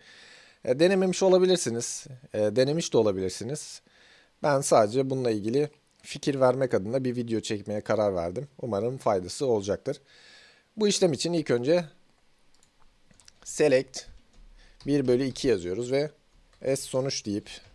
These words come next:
bunu çalıştırdığımda sonuç değerinin sıfır olduğunu görüyorsunuz. Bakın, sıfır değeri çıkıyor.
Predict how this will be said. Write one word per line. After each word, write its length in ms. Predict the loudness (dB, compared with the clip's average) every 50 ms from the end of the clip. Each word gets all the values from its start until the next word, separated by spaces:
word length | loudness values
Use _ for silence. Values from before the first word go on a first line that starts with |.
| _ _ -12 -10
bunu 140 | -8 -6
çalıştırdığımda 1080 | -2 0 0 2 0 0 -4 -6 -8 -8 -10 _ _ -2 -2 -2 -2 -2 -2 -2 -2 -4 _ -20 -20 -20 _ _ -20 -20 -20 -20 -20 _ _ _ _ -10
sonuç 400 | -4 0 0 2 2 0 2 4
değerinin 300 | 4 4 2 2 -2 -4
sıfır 300 | -4 -4 -2 0 4 4
olduğunu 320 | 4 4 4 0 0 0
görüyorsunuz. 760 | 0 2 2 2 0 0 -2 -6 -10 -12 -12 -14 -18 -20 _ _ _ _ -6
Bakın, 320 | -4 -4 -2 -2 -4 -8 -10 _ -20 -20 _
sıfır 400 | -12 -8 -6 -6 -4 -4 -2 0
değeri 240 | 0 0 0 0 -4
çıkıyor. 320 | -6 -8 -6 -4 -4 -4